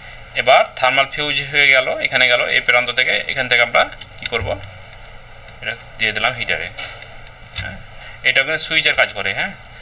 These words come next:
থার্মাল ফিউজটাও সুইচের কাজ করে এবং বায়োমেটাল,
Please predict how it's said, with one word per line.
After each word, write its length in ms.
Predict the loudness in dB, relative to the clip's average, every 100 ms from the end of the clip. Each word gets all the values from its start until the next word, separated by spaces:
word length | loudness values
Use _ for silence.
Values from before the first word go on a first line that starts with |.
| -16 -8
থার্মাল 340 | 0 4 4
ফিউজটাও 380 | 2 -2 2 2
সুইচের 320 | 4 0 4
কাজ 180 | 2 2
করে 220 | 2 0 0 -14 -18 -18 -14 -2
এবং 420 | 4 4 2 2
বায়োমেটাল, 480 | 4 6 6 4